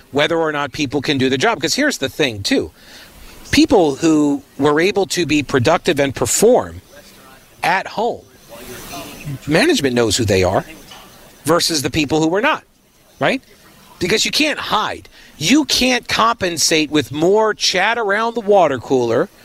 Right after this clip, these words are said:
more gold bricking, but making it look like you are actually doing something when you're not. Kinda like T J. You can't, <laughs> you can't hide that at home. And it sounds counterintuitive.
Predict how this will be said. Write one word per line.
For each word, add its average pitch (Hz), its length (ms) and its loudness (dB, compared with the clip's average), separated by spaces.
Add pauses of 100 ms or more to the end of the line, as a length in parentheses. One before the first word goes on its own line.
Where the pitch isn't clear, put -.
more 185 240 2
gold 170 460 0
bricking, 190 420 -2
but 156 160 -2
making 165 340 0
it 151 120 -4
look 165 300 -2
like 175 340 0
you 170 200 0
are 170 180 2
actually 170 480 0
doing 165 340 0
something 175 460 -2
when 185 160 -2
you're 226 120 0
not. 175 340 0 (260)
Kinda 104 260 -10
like 170 320 -2
T 220 300 0
J. 160 580 0 (600)
You 254 240 2
can't, 269 600 -2 (120)
<laughs> - 1200 -4
you 190 160 0
can't 247 320 0
hide 226 460 -4
that 123 340 -2 (240)
at 170 200 -2
home. 214 360 -4 (1040)
And 185 100 2
it 202 80 0
sounds 233 460 -2
counterintuitive. 170 1040 -2